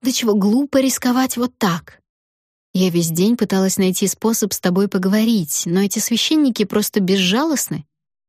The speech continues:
Учили меня, что тут как». Она поджала губы, а потом достала из-под одежд смятый клочок пергамента.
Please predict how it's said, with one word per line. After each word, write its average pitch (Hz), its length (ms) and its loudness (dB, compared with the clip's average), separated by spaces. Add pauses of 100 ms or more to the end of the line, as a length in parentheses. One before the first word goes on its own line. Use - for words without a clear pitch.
Учили 277 420 0
меня, 185 260 2
что - 200 -6
тут 147 200 -10
как». - 460 -10 (420)
Она 180 200 2
поджала 170 480 0
губы, 226 340 0
а 196 60 0
потом 233 300 0
достала 214 340 0
из-под 196 320 -2
одежд 202 420 -2
смятый 247 500 -2
клочок - 460 -4
пергамента. 165 680 -4